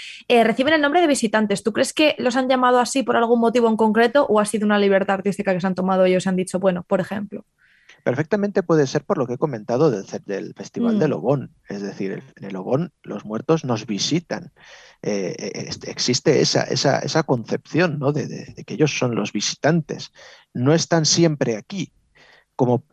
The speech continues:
Speaker 2: por ejemplo, un yokai no tendría, no tendría sentido decir que un yokai es un visitante, porque el yokai siempre está aquí.
Speaker 1: Mm,
Speaker 2: Lo
Speaker 1: vale.
Speaker 2: podemos ver o no, pero siempre está aquí.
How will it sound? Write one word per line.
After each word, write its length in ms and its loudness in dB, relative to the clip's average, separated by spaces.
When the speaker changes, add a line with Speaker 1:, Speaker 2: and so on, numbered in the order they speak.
Speaker 2:
por 120 0
ejemplo, 260 2
un 120 2
yokai 500 0
no 220 2
tendría, 560 0
no 240 -4
tendría 320 0
sentido 380 0
decir 260 -2
que 80 -8
un 60 -6
yokai 280 0
es 140 -4
un 80 -12
visitante, 420 -6
porque 240 -2
el 60 0
yokai 280 2
siempre 440 -2
está 240 -14
aquí. 240 -8
Speaker 1:
Mm, 360 2
Speaker 2:
Lo 60 -10
Speaker 1:
vale. 160 2
Speaker 2:
podemos 440 2
ver 160 2
o 60 4
no, 120 2
pero 200 -6
siempre 420 -4
está 200 -10
aquí. 260 -16